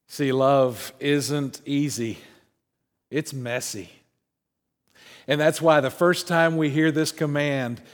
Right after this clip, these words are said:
it is in this context of verse eight. We usually only look at the last, the last half of eighteen.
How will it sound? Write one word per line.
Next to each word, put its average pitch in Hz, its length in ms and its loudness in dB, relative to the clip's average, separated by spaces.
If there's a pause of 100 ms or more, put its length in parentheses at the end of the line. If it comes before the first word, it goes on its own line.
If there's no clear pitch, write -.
(160)
it 147 160 2
is 135 180 2
in 139 220 -2
this 151 240 2
context 175 720 -2
of 143 100 0
verse 143 320 0
eight. 143 220 2 (260)
We 156 160 6
usually 170 840 0
only 156 360 2
look 156 280 2
at 139 160 0
the 139 100 -2
last, 143 460 -4 (260)
the 131 140 -6
last 143 260 0
half 151 240 0
of 117 160 -8
eighteen. 117 720 -10